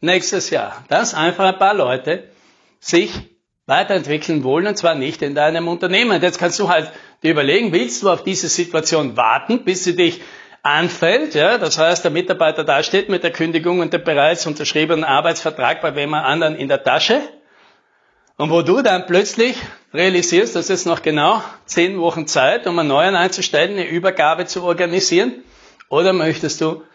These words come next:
auf diesen Moment vorbereitet sein? Weil es ist einfach absehbar, dass er auf dich zukommen wird. So, und jetzt kann halt sein, dass jemand sagt,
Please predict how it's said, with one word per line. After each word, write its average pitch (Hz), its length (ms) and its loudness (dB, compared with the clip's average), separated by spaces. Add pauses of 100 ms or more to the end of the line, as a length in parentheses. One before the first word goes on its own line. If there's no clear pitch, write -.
(260)
auf 170 260 2
diesen 165 280 0
Moment 165 300 -2
vorbereitet 180 680 0
sein? 131 280 0
Weil 165 380 2 (320)
es 196 240 0
ist 190 180 -2
einfach 185 280 2
absehbar, 147 580 -2
dass 151 220 -4
er 147 60 -2
auf 143 100 -6
dich 170 140 -8
zukommen 127 440 -14
wird. 135 180 -20 (1300)
So, - 240 0 (340)
und 143 100 -10
jetzt 214 220 2
kann 214 280 -2
halt 240 140 -2
sein, 190 300 -2
dass 202 160 -6
jemand 180 260 -4
sagt, 170 280 0